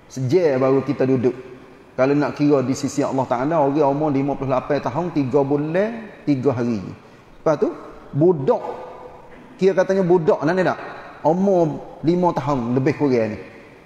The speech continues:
Si cut, pat, hok. Lima minit. Tu, budak-budak hak kecil. Umur lima tahun baru masuk sekolah.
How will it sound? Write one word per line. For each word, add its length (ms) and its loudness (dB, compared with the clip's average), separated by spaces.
Si 240 0
cut, 400 -4
pat, 320 0
hok. 200 0
Lima 280 0
minit. 240 0
Tu, 80 -4
budak-budak 600 2
hak 140 -2
kecil. 160 -2
Umur 280 2
lima 280 4
tahun 400 0
baru 160 4
masuk 400 0
sekolah. 360 2